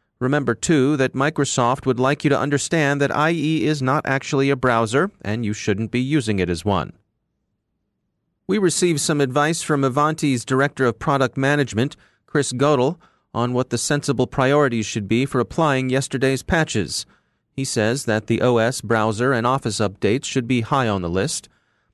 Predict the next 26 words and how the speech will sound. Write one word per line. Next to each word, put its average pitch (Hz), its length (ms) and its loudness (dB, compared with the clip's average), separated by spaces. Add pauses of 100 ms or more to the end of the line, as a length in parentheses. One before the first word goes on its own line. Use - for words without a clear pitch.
(100)
The 139 80 -2
Windows 160 500 2
and 147 120 0
I 147 180 2
E 151 200 -2
patches 143 480 -2
are 139 80 2
particularly 131 680 0
important 139 560 -2 (240)
since 120 260 -6
the 117 120 -2
vulnerabilities 117 720 2
they 110 140 2
address 104 440 0
are 110 100 0
being 110 300 0
actively 98 540 -2
exploited. 95 640 -2 (600)
He 156 80 -2
also 165 280 2
recommends 131 680 0
attending 143 580 0
to 151 140 -2
Microsoft 131 640 -2
Exchange 160 500 -2
Server. 95 480 0